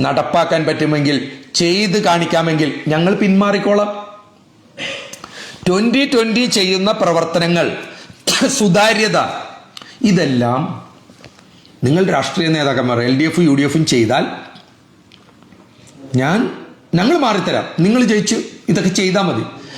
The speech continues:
പക്ഷേ എന്നെ ശ്രവിക്കുന്ന, എന്നെ ശ്രവിക്കുന്ന മലയാളികൾ ഒരു പത്ത് മിനിറ്റ് ഒന്ന് കണ്ണടച്ചിട്ട്, രണ്ടായിരത്തി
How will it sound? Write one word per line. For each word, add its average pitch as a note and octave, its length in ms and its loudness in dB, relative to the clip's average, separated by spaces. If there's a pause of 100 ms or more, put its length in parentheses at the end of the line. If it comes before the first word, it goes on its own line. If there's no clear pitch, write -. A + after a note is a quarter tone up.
പക്ഷേ A#3+ 280 0 (840)
എന്നെ D4 240 2
ശ്രവിക്കുന്ന, F3 540 0 (460)
എന്നെ A#3 200 2
ശ്രവിക്കുന്ന F3+ 420 0
മലയാളികൾ C3+ 520 0 (140)
ഒരു G#3+ 180 2
പത്ത് G3+ 360 -4
മിനിറ്റ് E3 280 0
ഒന്ന് D3 180 0 (360)
കണ്ണടച്ചിട്ട്, F3+ 640 0 (640)
രണ്ടായിരത്തി C#4 500 2